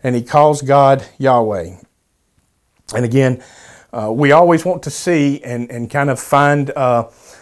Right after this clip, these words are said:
allusions to or, or prefiguring of Christ. And here, as the, as the priest of his family, we see that, um, what Job is doing on behalf of his family prefigures,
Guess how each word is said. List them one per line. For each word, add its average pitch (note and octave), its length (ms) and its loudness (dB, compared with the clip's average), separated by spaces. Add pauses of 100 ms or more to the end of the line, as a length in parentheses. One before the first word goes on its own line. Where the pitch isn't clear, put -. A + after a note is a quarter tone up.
(320)
allusions C3+ 800 -2
to D3 420 2
or, A#2+ 280 2
or A#2+ 240 0
prefiguring D3 1000 -2
of B2 240 -4
Christ. C3+ 640 0
And A#2+ 260 -6 (320)
here, F3 300 4
as C#3 280 2
the, A#2+ 320 -2
as A#2+ 200 -6
the A#2+ 80 -6
priest E3+ 420 -4
of E3 100 -4
his F#3 200 -2
family, A#2 600 -4
we B2+ 180 -4
see C#3 300 -2
that, A2+ 260 -6 (480)
um, G#2+ 400 -8
what D#3 340 0
Job F#3+ 320 4
is E3+ 100 -2
doing D#3+ 260 0
on C3 120 -4
behalf C#3 320 -4
of B2 80 -10
his A#2+ 220 -8
family A2 720 -6
prefigures, C#3 1000 -6